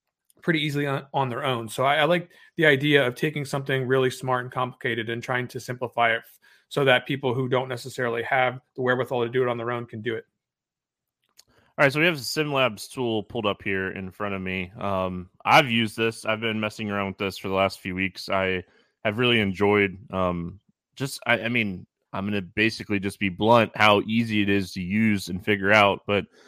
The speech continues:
Speaker 2: um, on the settings tab, we're looking at, you know, number of lineups. Obviously, you know, that's very self-explanatory, how many lineups you wanna,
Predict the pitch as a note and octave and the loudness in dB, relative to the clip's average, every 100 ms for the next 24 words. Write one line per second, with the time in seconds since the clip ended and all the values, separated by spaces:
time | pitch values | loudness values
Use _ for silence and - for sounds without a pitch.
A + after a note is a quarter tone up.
0 | - _ _ _ G#2+ A2+ G#2+ G#2+ D#3 D#3+ | -20 _ _ _ 4 4 4 4 4 4
1 | - E3 E3+ D3 - A#2+ A#2+ A2+ A2+ C3 | 4 4 4 0 6 8 8 6 0 0
2 | C3 A#2 A2 G#2+ - _ _ _ _ B2+ | 0 2 4 4 0 _ _ _ _ -4
3 | A#2 G2 G2 - - B2 D3 C#3 B2 F3 | -4 -4 -8 -14 -8 0 2 4 4 6
4 | G3+ F#3+ F3 - B2 C3+ C3+ - C#3 C3 | 6 6 4 0 0 2 0 0 2 2
5 | B2 - A#2 F#2+ F2 A2 G#2 - - G#2 | 0 -4 -8 -6 -2 -2 -2 -10 -14 -6
6 | A#2+ A2+ G#2 A2 G2 - G#2+ G2+ G2 G2 | -2 -2 -2 -6 -6 -8 -6 -6 -4 -2
7 | F#2+ G2+ G2+ F#2+ F#2+ F#2 - F#2 F2+ F2 | -2 -2 -2 -2 -2 -4 -8 -10 -8 -10